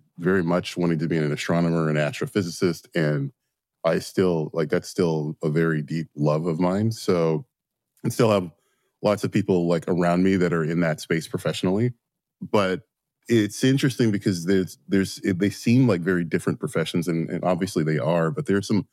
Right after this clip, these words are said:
interesting overlaps in the way that I, I've always thought about them. And one of the things that's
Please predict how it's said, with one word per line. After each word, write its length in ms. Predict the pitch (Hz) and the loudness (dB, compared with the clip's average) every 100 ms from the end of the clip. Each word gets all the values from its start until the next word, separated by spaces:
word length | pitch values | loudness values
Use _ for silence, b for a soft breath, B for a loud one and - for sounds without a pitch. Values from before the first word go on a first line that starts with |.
| _ _ _ _ | _ _ _ _
interesting 420 | 110 151 147 117 | 2 2 2 0
overlaps 540 | 190 95 101 98 98 98 | 2 2 2 2 2 0
in 60 | |
the 80 | 87 | 0
way 160 | 80 87 | 2 0
that 160 | 82 | 0
I, 180 | 69 76 - | -2 -4 -4
I've 120 | 87 78 | -2 0
always 360 | 87 80 - | 0 -2 -4
thought 220 | - 78 | -4 -2
about 240 | 87 98 107 | 0 -2 0
them. 160 | 113 | 0
And 160 | 87 80 | 2 0
one 100 | 90 | 0
of 80 | 87 | 0
the 100 | 85 | -2
things 300 | - 85 78 | -2 -2 0
that's 300 | 80 73 - | -2 -4 -12